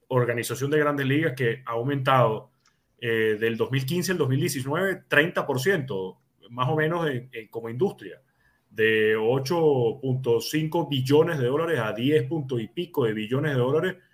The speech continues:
en esos nada más cuatro años. Entonces, la, sentarse en este momento y darse cuenta que, además, fue parte de lo que dijo, eh, Randy Levine hoy, eh, tú no puedes pretender hoy,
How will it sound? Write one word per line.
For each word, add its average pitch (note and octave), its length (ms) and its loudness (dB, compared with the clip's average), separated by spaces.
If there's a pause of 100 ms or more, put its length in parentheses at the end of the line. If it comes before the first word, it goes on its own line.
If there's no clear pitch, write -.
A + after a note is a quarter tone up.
(320)
en B2+ 220 2
esos C3+ 300 2
nada D#3 240 4
más D3+ 180 0
cuatro B2+ 340 4
años. C#3 420 -4 (440)
Entonces, A2 460 -2
la, A2 440 -4 (720)
sentarse C#3+ 720 2
en F3+ 80 -2
este D#3 220 -6
momento C#3 540 -4 (560)
y C3 160 2
darse B2+ 400 2
cuenta A2 600 -2
que, A2+ 360 -6
además, A2 560 -4
fue - 160 -16
parte B2 340 0
de D#3 80 6
lo B2 100 2
que G#2 120 -4
dijo, C3 600 -2
eh, G2 160 -8
Randy A#2+ 340 -4
Levine B2+ 340 0
hoy, B2+ 280 -2 (600)
eh, G2+ 100 -18 (300)
tú C3 120 0
no D3+ 140 4
puedes D#3 220 6
pretender C3+ 720 2
hoy, A#2+ 400 2